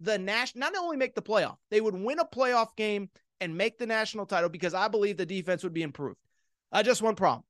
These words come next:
They finished a hundred twentieth out of a hundred thirty-one teams in total offense.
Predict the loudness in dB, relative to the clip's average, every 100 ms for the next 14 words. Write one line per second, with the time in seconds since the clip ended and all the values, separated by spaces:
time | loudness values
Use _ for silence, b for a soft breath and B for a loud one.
0 | _ _ -4 0 0 -2 2 2 2 4
1 | 4 4 0 -2 -4 -10 _ -6 0 0
2 | 0 2 2 2 0 0 2 2 2 -4
3 | -2 -2 -2 -2 -4 -4 -4 -4 -4 -6
4 | 0 0 0 0 0 0 -4 -4